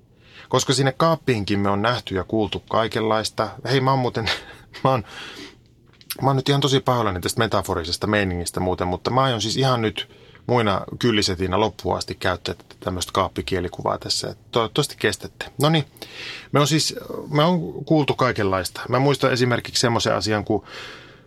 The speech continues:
mulle läheinen ja rakas ihminen, ei omassa perheessä, mutta hyvin lähellä, sanoi, että, että jos hänen lapsensa tulisi kaapista ulos, niin hän veisi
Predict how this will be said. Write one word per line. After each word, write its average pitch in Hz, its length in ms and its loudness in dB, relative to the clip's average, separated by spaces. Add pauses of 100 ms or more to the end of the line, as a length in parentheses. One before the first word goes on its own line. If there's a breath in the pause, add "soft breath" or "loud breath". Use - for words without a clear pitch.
(120 loud breath)
mulle 123 340 4
läheinen 123 360 2
ja 107 80 2
rakas 110 320 0
ihminen, 101 420 0
ei 110 200 2
omassa 120 300 2
perheessä, 98 440 -2
mutta 98 220 -2
hyvin 101 240 2
lähellä, 127 360 2
sanoi, 110 320 2
että, 104 300 -2 (160)
että 107 220 -2
jos 110 340 0 (280)
hänen 123 260 2
lapsensa 110 400 0
tulisi 101 280 -2
kaapista 104 420 0
ulos, 104 340 0
niin 101 320 0
hän 113 200 0
veisi 131 320 0